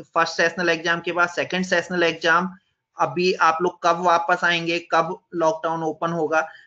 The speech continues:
तो इसके लिए कॉलेज ने डिसाइड किया है कि हर मॉड्यूल से एक थर्टी क्वेश्चंस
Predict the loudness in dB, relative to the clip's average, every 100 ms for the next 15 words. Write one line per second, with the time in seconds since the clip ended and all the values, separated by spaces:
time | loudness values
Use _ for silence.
0 | _ 2 4 4 2 _ _ _ -2 -2
1 | 2 4 6 4 4 4 4 4 4 4
2 | 4 2 2 0 0 4 2 0 0 -2
3 | 2 2 2 0 2 2 0 2 2 2
4 | 0 0 0 -4 -2 -2 -4 -20 _ _
5 | _ _ -4 0 0 0 2 2 0 0
6 | -2